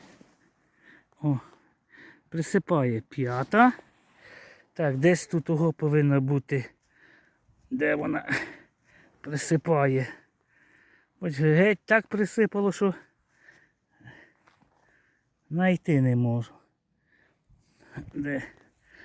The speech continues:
О, ось о, ще одна є. Ну, їх було дванадцять картоплин. О, ось о, ще одна є.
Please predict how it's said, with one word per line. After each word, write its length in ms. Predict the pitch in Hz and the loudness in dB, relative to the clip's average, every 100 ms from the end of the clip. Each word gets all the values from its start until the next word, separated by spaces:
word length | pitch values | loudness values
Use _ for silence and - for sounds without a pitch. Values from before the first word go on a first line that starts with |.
| - _ | -20 _
О, 180 | 170 156 | 0 2
ось 240 | 143 - | 2 0
о, 80 | 151 | -4
ще 320 | - - 127 | -4 -4 -2
одна 440 | 127 139 175 190 208 - - - _ _ - _ | 0 0 2 2 2 0 -2 -8 _ _ -20 _
є. 380 | 185 185 220 226 - _ _ _ - - - - - - - - - 165 | -6 2 4 4 0 _ _ _ -20 -20 -20 -20 -20 -20 -20 -20 -14 -2
Ну, 120 | 175 | 4
їх 160 | 247 202 | 6 4
було 300 | 220 233 190 - - - | 4 4 2 -4 -12 -8
дванадцять 680 | 143 139 185 208 240 - 208 | -4 0 4 6 4 2 -4
картоплин. 720 | - 214 - 196 190 139 110 107 _ _ _ _ _ _ _ _ _ _ _ _ _ _ _ _ _ _ _ _ _ _ _ _ _ _ _ _ _ _ _ _ _ _ _ _ _ _ _ _ _ _ _ _ _ _ _ _ _ - | -4 -6 -4 -4 0 0 0 -6 _ _ _ _ _ _ _ _ _ _ _ _ _ _ _ _ _ _ _ _ _ _ _ _ _ _ _ _ _ _ _ _ _ _ _ _ _ _ _ _ _ _ _ _ _ _ _ _ _ -6
О, 200 | 143 127 131 | -2 0 -2
ось 180 | - | -4
о, 60 | 147 | -6
ще 340 | - - 143 | -6 -2 0
одна 340 | 135 139 160 185 | 2 2 2 2
є. 300 | 190 208 | 4 4